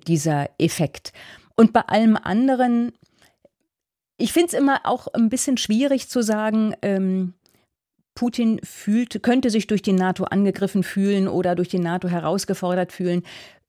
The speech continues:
Wenn man verfolgt, was von den russischen Propagandisten und auch von Putin selber, also im Fernsehen oder Lavrov, der Außenminister, oder auch Putin selber sagt, dann befindet sich Russland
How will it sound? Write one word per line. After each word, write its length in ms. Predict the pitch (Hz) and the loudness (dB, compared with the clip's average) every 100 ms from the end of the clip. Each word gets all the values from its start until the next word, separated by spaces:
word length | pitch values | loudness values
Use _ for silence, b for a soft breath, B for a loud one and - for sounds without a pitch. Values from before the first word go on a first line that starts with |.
| _ | _
Wenn 160 | 170 208 | 0 4
man 260 | 233 247 - | 4 2 -2
verfolgt, 680 | - 202 190 202 254 - - | -4 -4 0 0 0 -2 -2
was 260 | 202 - - | -2 -2 -8
von 180 | - 196 | -4 0
den 140 | 185 | 0
russischen 420 | 175 247 254 - 214 | 0 0 -2 -2 -2
Propagandisten 800 | 208 196 190 185 208 202 - 156 | -2 -2 0 0 2 -2 -2 -4
und 160 | 147 - | -4 -2
auch 220 | 170 208 | -2 -2
von 300 | - 190 185 | -2 0 0
Putin 340 | - 190 185 175 | -2 -2 0 0
selber, 400 | 160 160 156 - | 2 0 0 -4
also 180 | 131 - b - | -6 -10 b -6
im 120 | 147 | -6
Fernsehen 880 | - 160 202 214 208 208 196 196 | -2 0 2 2 2 2 2 2
oder 400 | 190 - 147 85 - B - | -2 -6 -6 -8 -10 B -4
Lavrov, 500 | 147 143 170 196 - | -4 0 0 0 -2
der 160 | 156 | -2
Außenminister, 840 | 202 226 202 196 180 - 185 180 - | -2 0 0 0 0 -2 0 0 -2
oder 240 | 175 180 | -4 -2
auch 80 | 160 | -4
Putin 280 | - 170 160 | -4 -2 0
selber 300 | 160 180 175 | 0 2 2
sagt, 260 | 165 160 B B - | 0 -2 B B -6
dann 160 | 156 | -4
befindet 540 | 156 - 214 220 220 - | -2 -2 0 2 2 -2
sich 320 | 202 196 - | -4 -4 -6
Russland 920 | 143 147 220 - - 190 180 180 - | -8 0 0 0 -2 0 2 0 -4